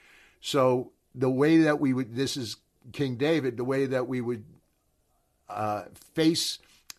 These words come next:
difficult circumstances or where we have to choose sometimes, the more you meditate and, and have the word of God in your heart, the more you will be able to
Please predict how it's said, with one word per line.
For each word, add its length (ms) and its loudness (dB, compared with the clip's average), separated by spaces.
difficult 540 0
circumstances 1040 -4
or 380 -2
where 140 0
we 140 -2
have 220 -6
to 80 -12
choose 400 2
sometimes, 560 -4
the 80 -2
more 220 6
you 160 4
meditate 720 0
and, 320 -6
and 220 -8
have 260 -2
the 80 -2
word 260 0
of 80 -6
God 220 0
in 80 -4
your 140 -4
heart, 300 -2
the 60 -8
more 200 -2
you 140 -4
will 100 -2
be 200 -4
able 200 -4
to 340 -6